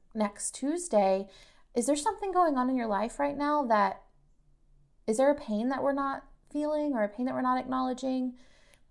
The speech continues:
Instead of that, that is so much more powerful, so much more connective, so much more meaningful than, "Oh, you're being a seven. You're being such a seven," right? And, and the same for ourselves. You know, if I can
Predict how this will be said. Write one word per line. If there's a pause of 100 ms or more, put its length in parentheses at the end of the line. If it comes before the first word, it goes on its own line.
(160)
Instead
of
that,
that
is
so
much
more
powerful,
so
much
more
connective,
so
much
more
meaningful (340)
than, (1000)
"Oh,
you're
being
a
seven. (140)
You're
being
such
a
seven,"
right?
And,
and
the
same
for
ourselves.
You
know,
if
I
can